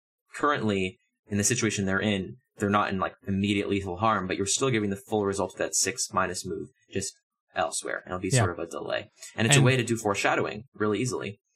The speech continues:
Speaker 2: Yeah, the Blades in the Dark and Forged in the Dark set of games actually codify this into a mechanic, which I have definitely stolen. And I think also some Powered by the Apocalypse games do this. Apocalypse World might, the Sprawl definitely does. The notion of having a fictional clock or some kind of checklist where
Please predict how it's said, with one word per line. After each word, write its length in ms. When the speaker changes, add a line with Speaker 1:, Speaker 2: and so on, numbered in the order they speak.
Speaker 2:
Yeah, 220
the 100
Blades 400
in 100
the 80
Dark 500
and 180
Forged 320
in 80
the 80
Dark 240
set 220
of 100
games 420
actually 320
codify 340
this 180
into 160
a 40
mechanic, 400
which 200
I 140
have 280
definitely 540
stolen. 500
And 100
I 40
think 260
also 260
some 200
Powered 180
by 120
the 100
Apocalypse 500
games 300
do 100
this. 180
Apocalypse 480
World 240
might, 380
the 100
Sprawl 480
definitely 460
does. 240
The 380
notion 320
of 60
having 280
a 60
fictional 420
clock 640
or 180
some 200
kind 120
of 80
checklist 520
where 240